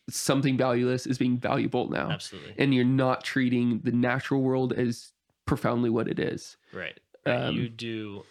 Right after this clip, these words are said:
Speaker 2: you, you believe the fiction.
Speaker 1: Yeah,
Speaker 2: And
Speaker 1: you,
Speaker 2: that
Speaker 1: you,
Speaker 2: is
Speaker 1: and
Speaker 2: what makes it efficacious.
Speaker 1: Yeah,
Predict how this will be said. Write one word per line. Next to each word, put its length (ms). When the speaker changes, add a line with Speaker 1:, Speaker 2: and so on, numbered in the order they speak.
Speaker 2:
you, 520
you 200
believe 760
the 120
fiction. 480
Speaker 1:
Yeah, 220
Speaker 2:
And 100
Speaker 1:
you, 80
Speaker 2:
that 160
Speaker 1:
you, 420
Speaker 2:
is 80
Speaker 1:
and 100
Speaker 2:
what 160
makes 240
it 60
efficacious. 560
Speaker 1:
Yeah, 380